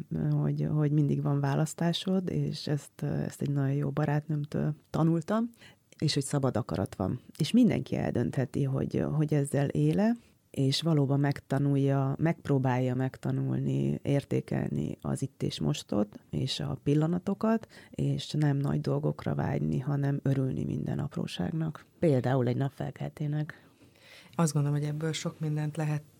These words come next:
Speaker 2: tanulni annak is, aki nem érintett. Tehát mindenképpen érdemes ezt megfogadni. Ha egy pillanatra még visszatérünk a szűrővizsgálatokra, van-e különbség főváros és vidék között ilyen szempontból, vagy kezelési lehetőségek, orvosválasztás tekintetében?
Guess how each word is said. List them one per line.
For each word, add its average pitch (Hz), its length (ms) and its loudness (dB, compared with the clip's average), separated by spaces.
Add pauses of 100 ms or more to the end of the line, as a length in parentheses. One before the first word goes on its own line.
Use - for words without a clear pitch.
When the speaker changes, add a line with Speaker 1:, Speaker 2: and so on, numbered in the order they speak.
(220)
Speaker 2:
tanulni 156 560 2
annak 147 420 0
is, - 160 -2
aki 147 200 -6
nem 143 200 0
érintett. 143 460 0
Tehát 147 160 -4
mindenképpen 175 440 2
érdemes 151 420 -2
ezt 151 160 -8
megfogadni. 147 600 -4 (300)
Ha - 80 -2
egy 123 60 2
pillanatra 147 360 0
még 143 160 0
visszatérünk 139 640 2
a 135 60 -2
szűrővizsgálatokra, 135 1200 -2
van-e 190 200 2
különbség 156 720 0
főváros 143 520 0
és - 220 -2
vidék 127 380 -2
között - 420 -4
ilyen 62 220 -4
szempontból, - 760 -2
vagy 143 180 0
kezelési 139 580 0
lehetőségek, 131 1000 -2 (320)
orvosválasztás 127 1160 0
tekintetében? 131 1040 -2